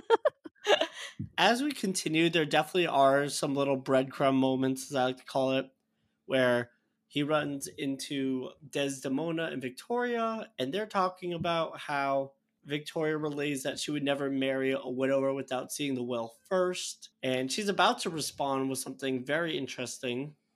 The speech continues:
Speaker 2: but Chance arrives and that kind of squashes that moment.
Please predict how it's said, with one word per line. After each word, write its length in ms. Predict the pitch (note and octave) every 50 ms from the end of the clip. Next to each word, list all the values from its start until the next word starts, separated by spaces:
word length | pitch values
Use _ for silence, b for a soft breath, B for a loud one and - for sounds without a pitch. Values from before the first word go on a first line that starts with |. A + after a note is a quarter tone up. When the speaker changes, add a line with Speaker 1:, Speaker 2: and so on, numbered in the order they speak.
| - - -
Speaker 2:
but 180 | B2 A#2 -
Chance 320 | - - B2+ B2+ A#2+ - C3+
arrives 400 | B2 A#2+ A#2 A#2+ B2 B2+ B2+ C3+
and 200 | B2+ B2+ C3 C3
that 140 | B2 A#2+ -
kind 200 | - C3+ B2+ B2
of 200 | B2 A#2+ B2 C#3+ - -
squashes 720 | - - - - - C#3 C3 B2+ B2 - - - B2+ A#2
that 180 | B2+ A#2+ - -
moment. 440 | C3 B2+ B2+ B2+ B2+ C3 D3+ -